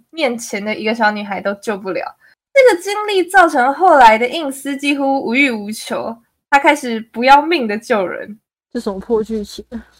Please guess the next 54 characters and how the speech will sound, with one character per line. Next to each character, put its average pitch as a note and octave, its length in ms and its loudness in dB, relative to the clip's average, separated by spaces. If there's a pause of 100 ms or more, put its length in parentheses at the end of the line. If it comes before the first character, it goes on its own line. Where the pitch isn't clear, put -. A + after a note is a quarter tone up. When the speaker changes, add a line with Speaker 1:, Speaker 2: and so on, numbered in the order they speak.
(220)
Speaker 1:
就 B3 440 2
蛮 G3+ 160 -6
难 G#3 180 -8
过 B3 240 -2
的。 - 160 -8 (400)
就 A#4 160 4
我 B3+ 100 2
觉 A3 180 -2
得 B3+ 120 4
他 E4 200 2
的 E4+ 100 2
个 E4+ 240 0
性 B3 260 -8
很 G#3+ 160 -10
像， G#3+ 600 -2 (380)
不 E4+ 80 -6
是 A4 100 0
有 F#4 80 2
一 F4+ 40 0
首 C4+ 140 2
歌 B3+ 160 0
叫 C4 200 2
做 B3 400 0
《被 C#4+ 140 2
生 C4 220 -4
命 C4 240 -4
厌 A#3 180 0
弃 A3+ 220 -6
者》 - 220 -10
吗？ - 320 -10 (320)
Speaker 2:
厌 B3+ 260 6
恶 A3+ 360 0
者。 F#3+ 420 -10 (400)
Speaker 1:
哦， A3 80 4
Speaker 2:
啊， B3+ 100 4
算 C4 200 8
了， A3+ 60 6
Speaker 1:
好， - 20 2
抱 A3 100 6
歉。 G#3+ 80 8
Speaker 2:
反 - 0 -
正 A#3+ 100 4
都 A#3+ 160 10
是 A#3 140 8
翻 G3 240 2
译， G3+ 100 -2
应 G3 60 -2
该 F#3+ 140 2
没 F3 160 -6
关 D3 200 -6
系。 A3+ 260 -12 (200)
Speaker 1:
对， C4+ 360 0 (280)
抱 A#3 160 -2
歉。 - 260 -12